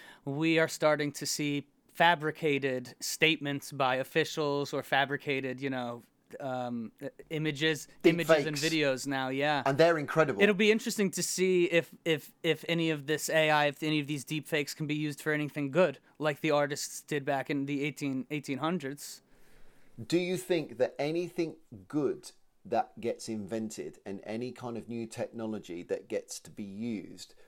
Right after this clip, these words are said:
Speaker 2: that initially it's thought, "Oh, we can use this for good," but invariably it turns into something that's really negative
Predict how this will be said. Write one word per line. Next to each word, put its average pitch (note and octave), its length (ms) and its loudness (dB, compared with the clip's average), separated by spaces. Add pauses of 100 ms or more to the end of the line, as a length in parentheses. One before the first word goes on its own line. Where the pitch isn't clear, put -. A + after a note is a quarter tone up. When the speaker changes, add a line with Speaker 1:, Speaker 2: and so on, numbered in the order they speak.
(100)
Speaker 2:
that A2 400 2
initially B2 800 0
it's - 140 -6
thought, A2 180 0
"Oh, A#2+ 100 0
we C#3+ 120 -2
can C3 240 -8
use C3 320 -4
this F#2+ 200 -6
for G2+ 180 -8
good," A#2+ 400 0 (360)
but - 220 -2 (140)
invariably A#2 1080 2 (920)
it - 180 -2
turns A2 380 -2
into G#2+ 240 -4
something G2 460 -6
that's - 360 -6
really G#2 460 -4
negative G#2+ 600 -4